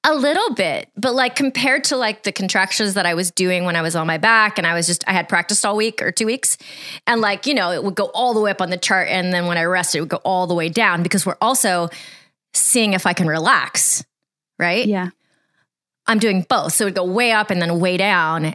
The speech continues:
Speaker 1: And then when I'm doing this, these new exercises that she's given me, it would just, like, beep boop. <laughs> You know, it's just, like,
Speaker 2: <laughs>
Speaker 1: tiny, super, super tiny. So, um,
Speaker 2: It's like, "It is there. It is there.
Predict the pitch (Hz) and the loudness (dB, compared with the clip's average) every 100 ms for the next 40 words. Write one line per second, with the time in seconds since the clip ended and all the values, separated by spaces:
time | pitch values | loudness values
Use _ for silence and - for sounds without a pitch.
0 | - 196 185 175 175 170 170 214 202 190 | -2 0 2 0 0 0 0 0 2 0
1 | 170 - - 175 165 208 285 240 208 170 | 0 -2 -2 -4 0 2 0 0 0 0
2 | 170 151 135 - 170 160 156 156 151 - | -2 -4 -4 -2 -2 -2 -2 -2 -4 -4
3 | 165 156 - 139 151 - _ _ - _ | -4 -2 -2 -4 -6 -12 _ _ -20 _
4 | _ _ _ - 403 320 285 - 330 - | _ _ _ -4 -2 -2 -2 0 2 4
5 | 269 - 233 339 - 381 370 - - 285 | 2 4 2 2 2 4 2 4 4 6
6 | 311 339 392 453 - - - - - 339 | 4 2 0 0 -4 -2 -4 -2 0 0
7 | 262 330 330 311 - 302 269 240 247 294 | 2 0 2 0 0 -2 2 2 4 2
8 | 349 - - - 285 - - - 262 226 | 0 -2 -6 -6 -6 -4 0 2 2 4
9 | 226 214 - - 233 220 208 202 180 240 | 2 0 -2 0 4 4 4 2 2 2
10 | 320 285 - 311 302 320 392 - - 330 | 2 2 2 2 2 0 -2 -6 -6 -2
11 | 349 - 339 392 | -2 -2 -2 -2